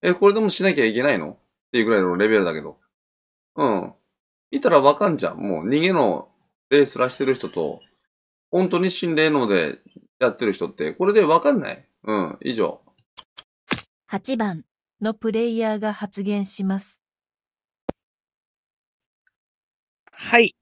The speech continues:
Speaker 3: えー、ナンバーエイト、ディージェー山本です。はい。えー、そうですね。えー、七番さんと九番さんが霊能が出て、えー、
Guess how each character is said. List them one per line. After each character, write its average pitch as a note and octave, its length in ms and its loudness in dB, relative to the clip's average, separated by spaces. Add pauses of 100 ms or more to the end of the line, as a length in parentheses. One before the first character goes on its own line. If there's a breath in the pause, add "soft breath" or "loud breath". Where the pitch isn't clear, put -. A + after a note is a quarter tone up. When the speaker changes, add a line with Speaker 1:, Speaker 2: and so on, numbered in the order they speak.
(260)
Speaker 3:
え C#3+ 300 8
ー、 D3 40 4
ナ E3+ 140 6
ン F3+ 140 2
バ E3+ 160 8
ー - 100 6
エ E3+ 100 4
イ D3 80 2
ト、 B2 120 2
デ A#2+ 120 0
ィ B2+ 100 6
ー - 20 0
ジ B2+ 80 4
ェ - 20 8
ー A#2+ 60 8
山 A2+ 140 4
本 G#2+ 180 -2
で G#2 100 2
す。 - 480 -14 (1040)
は - 140 0
い。 - 120 0 (240)
え - 180 6
ー、 D3+ 40 2
そ C4+ 140 10
う - 20 10
で F#3+ 60 2
す C#3 60 0
ね。 C3+ 220 6 (680)
え C3 100 6
ー、 C#3 40 6
七 C4+ 280 8
番 A#3 240 6
さ A3 140 0
ん G#3+ 100 -2
と G#3+ 80 -2
九 A#3+ 220 0
番 F#3+ 180 2
さ G#3+ 100 0
ん A3 40 -6
が G#3+ 120 4
霊 B2+ 200 8
能 B2+ 180 4
が B2 100 6
出 B2 120 2
て、 - 220 0 (440 soft breath)
え C3 100 0
ー、 - 40 0